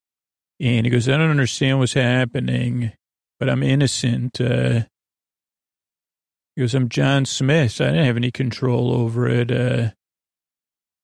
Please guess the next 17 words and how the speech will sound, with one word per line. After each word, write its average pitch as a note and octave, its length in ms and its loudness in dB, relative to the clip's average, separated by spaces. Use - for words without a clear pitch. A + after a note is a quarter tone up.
he D3+ 60 -8
didn't D3 180 2
just C3+ 160 0
make C3 220 0
himself B2 420 0
human. C#3+ 380 0
He A2+ 60 0
made A#2 180 0
himself A#2 380 -2
a C3 40 -6
bo-, B2+ 340 -4
nincompoop. C3 920 -4
I C3 60 2
think C3+ 160 -2
he C#3 60 -2
falls B2+ 420 -4
again. A#2+ 800 0